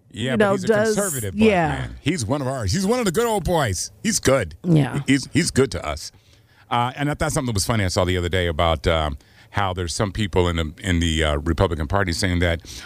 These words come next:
Speaker 1: uh, everybody's scared of Trump. They're claiming that Trump's masculinity intimidates Democrats. <laughs>
Speaker 2: What? <laughs>
Speaker 1: Uh, is that what intimidates, uh, Democrats or people?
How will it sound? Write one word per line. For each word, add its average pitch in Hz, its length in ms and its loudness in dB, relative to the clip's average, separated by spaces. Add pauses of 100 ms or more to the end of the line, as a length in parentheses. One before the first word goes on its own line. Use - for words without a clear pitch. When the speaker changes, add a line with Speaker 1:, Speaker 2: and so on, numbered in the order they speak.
(200)
Speaker 1:
uh, 92 240 2
everybody's 113 720 -4 (120)
scared 120 360 0
of 92 80 -6
Trump. 123 360 -2 (260)
They're 107 140 2
claiming 131 400 -4
that 104 140 -8
Trump's 123 300 -4
masculinity 110 880 0
intimidates 98 680 2
Democrats. 98 720 -2 (100)
<laughs> - 100 -6
Speaker 2:
What? 214 380 4 (1120)
<laughs> - 40 -20 (360)
Speaker 1:
Uh, 120 260 -2
is 117 160 0
that 147 180 2
what 180 180 -2
intimidates, 180 680 -2
uh, - 200 -6
Democrats 170 480 0
or 120 100 2
people? 170 420 0